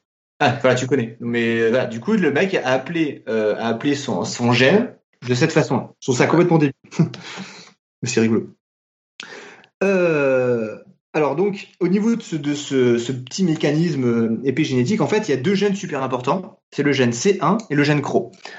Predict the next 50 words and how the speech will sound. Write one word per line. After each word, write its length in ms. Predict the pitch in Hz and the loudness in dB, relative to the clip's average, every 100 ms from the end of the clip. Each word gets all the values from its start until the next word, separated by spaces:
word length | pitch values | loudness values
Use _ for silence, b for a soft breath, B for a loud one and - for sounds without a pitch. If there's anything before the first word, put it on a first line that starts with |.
| B | B
Alors 160 | 131 135 | 2 2
pour 140 | 165 | 0
ceux 140 | 160 208 | 2 0
qui 160 | - | 2
ont 80 | 165 | 2
l'image 360 | 156 160 180 170 | 2 4 2 2
sous 180 | - 170 | -4 2
les 220 | 165 165 | 2 4
yeux, 60 | |
en 100 | 202 | 2
fait, 220 | - 196 185 | 4 2 2
les, 220 | 143 135 | 2 4
les 200 | 127 127 | 2 -2
trois 420 | - 190 190 165 | -6 2 2 2
images, 340 | 165 170 175 135 | 0 2 2 2
les 80 | 123 | 0
trois 180 | 160 | 0
dessins 380 | 139 165 170 175 | 2 0 0 0
que 60 | 156 | 2
j'ai 120 | 139 | 0
mis, 260 | 147 156 139 | 0 2 2
euh, 260 | 117 113 113 B B B B B - | 4 2 -2 B B B B B -2
que 120 | 139 | 0
j'ai 160 | 143 | 2
mis 120 | 156 165 | 2 0
juste 220 | 156 - | 0 0
avant, 220 | 147 180 | 2 2
en 60 | 180 | 2
fait, 180 | 180 | 0
c'est, 260 | - - 160 | 0 0 2
euh, 160 | 143 123 | 2 2
c'est 120 | 139 | 0
la 80 | 147 | -2
représentation 360 | 135 143 131 | 0 0 0
de 60 | 165 | -2
ce 100 | 156 | 0
réseau-là. 520 | 143 131 117 - _ _ _ _ _ _ _ _ B B B B | 2 2 0 -4 _ _ _ _ _ _ _ _ B B B B
Euh, 180 | 156 151 | 0 2
donc 240 | 143 202 196 | 2 0 2
il 20 | |
y 40 | |
a 40 | 185 | 2
le 100 | 170 | 2
gène 260 | 180 180 | 2 0
C 240 | 175 208 190 | -2 -6 -2
un 180 | 180 175 | 0 0
et 80 | |
le 80 | 139 | 0
gène 200 | 131 135 | 0 -2
cro. 420 | 131 170 - - | -2 0 0 -2